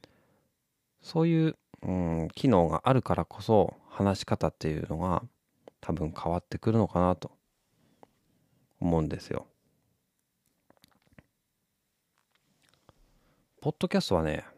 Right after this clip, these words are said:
うん、なんというかこう、番組なんですよね。まあ、ラジオともちょっと違うかもしれないんですが、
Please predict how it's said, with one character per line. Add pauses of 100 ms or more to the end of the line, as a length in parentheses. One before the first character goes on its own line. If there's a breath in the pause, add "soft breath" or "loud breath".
(120)
う
ん、
な
ん
と
い
う
か
こ (180)
う、 (720)
番
組
な
ん
で
す
よ
ね。 (840)
ま
あ、
ラ
ジ
オ
と
も
ち
ょ
っ
と
違
う
か
も
し
れ
な
い
ん
で
す
が、